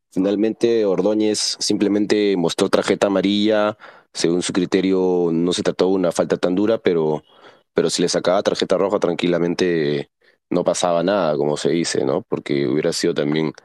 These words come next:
justificado. Más allá de eso, pues, me parece que terminó manejando bien el partido con las tarjetas, ¿no? Eh, la mayoría de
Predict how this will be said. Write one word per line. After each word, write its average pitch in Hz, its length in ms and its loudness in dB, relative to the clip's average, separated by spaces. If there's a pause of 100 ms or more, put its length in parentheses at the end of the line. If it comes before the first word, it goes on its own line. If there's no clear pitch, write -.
(320)
justificado. 80 680 -2
Más 104 220 0
allá 131 240 2
de 123 160 2
eso, 147 460 -2
pues, - 420 -2 (760)
me 87 120 -2
parece 92 380 0
que 101 560 0
terminó 90 340 0
manejando 101 400 0
bien 98 180 0
el 98 100 -2
partido 92 340 0
con 90 120 0
las 82 120 -4
tarjetas, 120 800 0 (500)
¿no? 87 180 0
Eh, 78 200 0
la 76 160 0
mayoría 87 420 0
de 76 400 -2